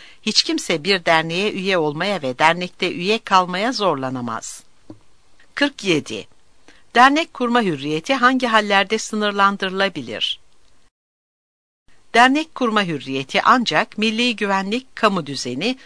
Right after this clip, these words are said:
suç işlenmesinin önlenmesi, genel sağlık ve genel ahlak ile başkalarının hürriyetlerinin korunması sebepleriyle ve kanunla sınırlanabilir.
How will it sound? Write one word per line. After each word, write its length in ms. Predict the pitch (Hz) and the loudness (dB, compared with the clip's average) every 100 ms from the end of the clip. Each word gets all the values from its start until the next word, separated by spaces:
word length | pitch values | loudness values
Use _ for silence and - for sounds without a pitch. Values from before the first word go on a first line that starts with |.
| - | -12
suç 260 | - 269 | -8 -4
işlenmesinin 680 | 240 - 233 226 226 - 220 | 0 4 4 4 0 -2 -2
önlenmesi, 880 | 180 175 160 147 135 120 - 220 262 - - | -2 -2 -2 -2 -4 -8 -6 -6 -6 -12 -6
genel 320 | - 196 208 214 | 0 6 6 6
sağlık 520 | - 170 180 262 - | 4 4 2 0 2
ve 100 | 214 | 2
genel 440 | 170 175 190 190 | 2 0 0 0
ahlak 400 | 156 151 247 - | -2 -2 -6 -6
ile 280 | - 143 262 - - - | -6 -4 -4 -8 -20 -8
başkalarının 680 | 185 - 190 175 170 247 320 | -4 -2 0 0 0 -2 -4
hürriyetlerinin 760 | 277 240 254 240 - 233 233 233 | -6 -2 -2 -2 0 0 0 -2
korunması 580 | - 214 214 208 - | -2 -2 0 -2 -4
sebepleriyle 800 | 220 175 156 143 151 151 190 226 | -8 -6 -6 -8 -6 -6 -4 -2
ve 140 | 190 240 | -2 -4
kanunla 560 | - 226 226 226 208 220 | -2 0 2 0 -2 -4
sınırlanabilir. 1160 | - 208 196 180 165 180 185 131 120 101 - | -4 -6 -4 0 0 -2 -4 -6 -8 -8 -8